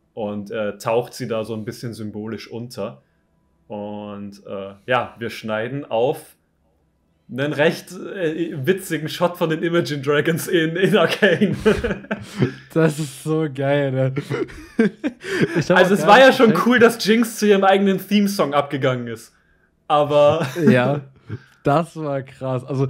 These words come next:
Speaker 2: ich hab auch so gedacht, „Hä, ist die Folge jetzt vorbei? Ist das jetzt irgendwie die, sind's die Credits?“ Aber nee, wir hören dann einfach, wie, äh, Enemy, dieser Intro-Song der Serie,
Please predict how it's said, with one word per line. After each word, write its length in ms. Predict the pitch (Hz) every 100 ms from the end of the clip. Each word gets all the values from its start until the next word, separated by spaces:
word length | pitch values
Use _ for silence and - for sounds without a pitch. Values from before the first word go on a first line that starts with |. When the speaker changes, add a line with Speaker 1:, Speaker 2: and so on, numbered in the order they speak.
| 143 -
Speaker 2:
ich 200 | 151 135
hab 140 | 175
auch 200 | 196 170
so 120 | - 147
gedacht, 300 | 139 139 131
„Hä, 180 | 123 156
ist 320 | 156 156 -
die 60 | 123
Folge 360 | - 131 135
jetzt 180 | 131 127
vorbei? 440 | - 110 92 107 151
Ist 200 | 220 -
das 100 | 135
jetzt 140 | 127
irgendwie 440 | - 139 131 127 117
die, 180 | 113 110
sind's 240 | 113 123
die 140 | - 107
Credits?“ 560 | - - 147 202 208 - - - -
Aber 220 | 135 139
nee, 380 | 143 151 208 147
wir 180 | 120 120
hören 240 | 113 151 185
dann 140 | 185
einfach, 560 | - 135 151 - 160 131 117
wie, 420 | 113 120 117 117
äh, 360 | 120 113 117 110 95 120
Enemy, 540 | 139 170 175 190 220 -
dieser 340 | 127 120 117
Intro-Song 720 | 147 156 - 175 - 170 165 175
der 140 | 160
Serie, 440 | 135 156 170 196